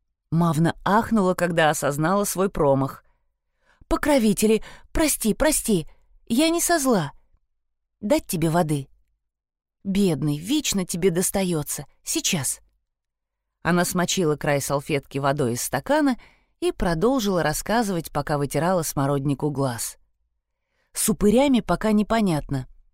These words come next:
Все еще решается. Наверное, долго будет улаживаться, но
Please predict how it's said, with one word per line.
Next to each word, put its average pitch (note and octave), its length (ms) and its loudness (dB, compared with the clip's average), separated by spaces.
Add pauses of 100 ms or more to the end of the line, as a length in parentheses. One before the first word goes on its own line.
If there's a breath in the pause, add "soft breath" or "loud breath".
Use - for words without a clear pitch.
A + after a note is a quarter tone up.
(380)
Все - 260 0
еще A3 280 2
решается. F3+ 680 -2 (720)
Наверное, G3 540 2
долго G3+ 340 2
будет C#3 300 -2
улаживаться, D3 680 -2
но G3+ 320 0